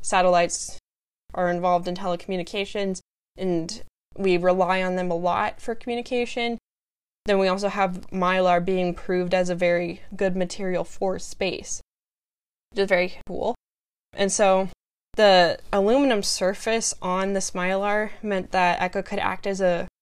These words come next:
mirror s-, somewhat. So, yeah, again, just reflecting these signals back to Earth. Uh, it did have two F M transmitters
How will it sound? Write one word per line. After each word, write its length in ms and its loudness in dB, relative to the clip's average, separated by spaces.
mirror 520 -2
s-, 260 -8
somewhat. 540 -2
So, 480 2
yeah, 240 0
again, 280 4
just 200 0
reflecting 920 -2
these 160 -2
signals 420 -4
back 300 -4
to 180 -10
Earth. 240 0
Uh, 180 -4
it 100 0
did 180 6
have 340 2
two 300 -2
F 180 2
M 240 0
transmitters 880 -2